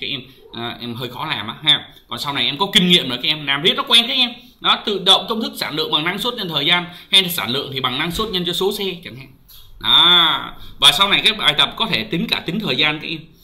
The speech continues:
Đó, thời gian thì lúc này bằng sản lượng chia cho năng suất các em. Và phải nhớ công thức này, thuộc lòng vô cho tôi nha, sản lượng bằng năng suất nhân thời gian.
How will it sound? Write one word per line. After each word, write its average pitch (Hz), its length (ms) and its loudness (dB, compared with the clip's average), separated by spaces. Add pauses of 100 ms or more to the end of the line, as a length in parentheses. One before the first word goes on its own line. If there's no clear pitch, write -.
(160)
Đó, 170 260 2
thời 147 180 2
gian 165 200 4
thì 156 60 -2
lúc 151 100 -4
này 180 100 2
bằng 117 180 -2
sản 104 240 -4
lượng 127 240 -2
chia 170 200 -2
cho 170 120 -6
năng 165 160 -10
suất 220 260 -6
các 98 60 -12
em. 143 80 -12 (640)
Và 127 120 0
phải 104 160 -4
nhớ 107 220 -4
công 123 120 -8
thức 175 160 -10
này, 98 120 -14 (400)
thuộc 110 160 -10
lòng 107 220 -6
vô 110 140 -4
cho 107 100 -12
tôi 107 100 -10 (580)
nha, 127 280 -2 (120)
sản 101 320 -6
lượng 107 160 -8
bằng 101 140 -8
năng 104 140 -10
suất 131 140 -10
nhân 104 120 -12
thời 95 120 -14
gian. 98 120 -14